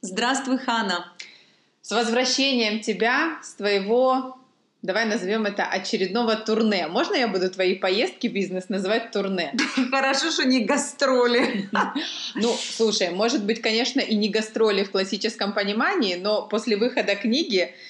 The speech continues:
Speaker 2: нельзя отрицать, что количество цветов, автографов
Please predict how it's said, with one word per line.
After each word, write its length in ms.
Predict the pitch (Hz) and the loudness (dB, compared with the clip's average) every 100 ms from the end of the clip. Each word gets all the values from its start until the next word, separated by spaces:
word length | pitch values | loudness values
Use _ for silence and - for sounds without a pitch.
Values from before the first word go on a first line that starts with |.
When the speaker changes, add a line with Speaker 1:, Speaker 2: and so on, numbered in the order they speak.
| - | -10
Speaker 2:
нельзя 340 | 190 196 233 233 | -4 -2 0 0
отрицать, 440 | 233 196 226 220 | 0 -2 0 -2
что 160 | - 180 | -2 -2
количество 500 | 190 202 208 202 180 | 0 -2 -4 -4 -6
цветов, 540 | - 208 202 208 190 - _ _ _ _ _ - | -4 -4 2 2 2 -4 _ _ _ _ _ -4
автографов 960 | 202 - 240 226 185 170 170 151 - | -4 0 2 4 4 2 0 -10 -12